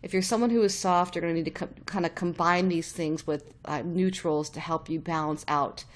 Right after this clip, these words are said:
and be more in harmony with your coloring and tone. It's a very soft, quiet, romantic color. It's a universal color strip. It's a,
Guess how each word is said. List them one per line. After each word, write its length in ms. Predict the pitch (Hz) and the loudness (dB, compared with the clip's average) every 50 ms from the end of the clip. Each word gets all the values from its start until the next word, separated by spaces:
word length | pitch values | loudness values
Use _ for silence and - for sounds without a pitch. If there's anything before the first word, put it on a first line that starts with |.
| - - - | -20 -18 -12
and 100 | - - | -8 -2
be 100 | 175 165 | 0 2
more 200 | 165 170 160 156 | 2 2 2 2
in 60 | 151 156 | 2 0
harmony 320 | - 165 160 160 160 151 | 2 2 2 2 2 0
with 160 | 139 143 151 160 | 0 -2 -4 -4
your 80 | 147 | -6
coloring 400 | - - 175 160 151 151 151 143 | -6 -4 -2 -2 0 -2 -2 -2
and 120 | 139 139 147 | -2 -4 -4
tone. 400 | - 175 147 127 117 95 - - - - - - - - - - - | -2 -2 -2 -2 -2 -6 -8 -12 -16 -20 -20 -20 -18 -18 -18 -18 -12
It's 140 | - - 285 | -8 -4 2
a 20 | |
very 200 | 277 277 262 247 | 4 6 6 6
soft, 540 | 247 - - - 196 185 185 190 190 - - | 4 0 0 4 6 6 6 4 2 -2 -14
quiet, 380 | - - - 170 170 170 - | -12 -4 0 2 2 2 2
romantic 540 | - 151 151 160 170 170 175 180 185 185 180 | -2 -4 -4 -2 0 0 0 0 -2 -4 -6
color. 480 | - 185 175 175 175 175 170 170 170 175 - - - - - - - | -2 -2 0 0 2 2 0 0 -2 -4 -10 -18 -18 -18 -18 -12 -4
It's 200 | - 196 196 - | -2 -2 0 2
a 60 | 180 | 0
universal 800 | 165 170 185 214 233 240 196 208 214 208 208 - - 208 202 196 | 2 4 4 4 4 4 4 4 4 4 4 2 2 2 2 2
color 340 | 196 - 196 185 185 185 185 | 0 0 2 4 4 4 2
strip. 400 | 185 - - 190 185 180 185 - | 0 0 0 2 2 2 2 -2
It's 100 | - - | -6 -6
a, 80 | 156 | -8